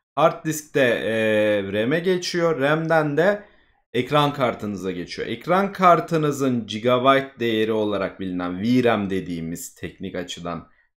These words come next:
özelliği, yani hani iki gigabayt ekran kartı, dört gigabayt ekran kartı vesaire deniyor ya. O ne kadar büyükse önceden o kadar fazla görseli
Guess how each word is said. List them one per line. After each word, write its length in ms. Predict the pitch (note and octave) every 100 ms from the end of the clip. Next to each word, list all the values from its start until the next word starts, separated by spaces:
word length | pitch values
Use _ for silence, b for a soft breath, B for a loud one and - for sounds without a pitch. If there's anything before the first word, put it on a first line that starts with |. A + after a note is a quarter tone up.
| -
özelliği, 720 | A#2+ C3+ B2+ A2 F#2+ G2+ C3
yani 280 | G#2+ G2
hani 160 | G#2 G#2
iki 280 | A2 G#2+ A2
gigabayt 520 | G#2+ G#2+ G#2+ G#2+ G#2
ekran 340 | G#2+ G2+ G#2
kartı, 340 | G2 F#2 - G2+
dört 220 | G#2+ G#2
gigabayt 480 | - G2+ G2+ G2 G2
ekran 340 | F#2+ G2+ F#2+
kartı 300 | F#2 F#2 G2
vesaire 520 | G2 - G#2+ G2 F#2+
deniyor 280 | F2+ A#2+ G#3
ya. 280 | B2 D#2 - b b b _
O 160 | C#3+ F#3
ne 140 | A3+
kadar 440 | A3+ G3 F3 D3 C3+
büyükse 540 | F3 F#3 - F3+ A3
önceden 580 | - F3+ G3 F#3 F3 F#3+
o 140 | F#3+
kadar 320 | F#3+ F3 D#3+ C3+
fazla 400 | - C#3+ A#2+ A#2+
görseli 840 | G#2+ D#3 D#3 - A2+ A2 G#3 A#3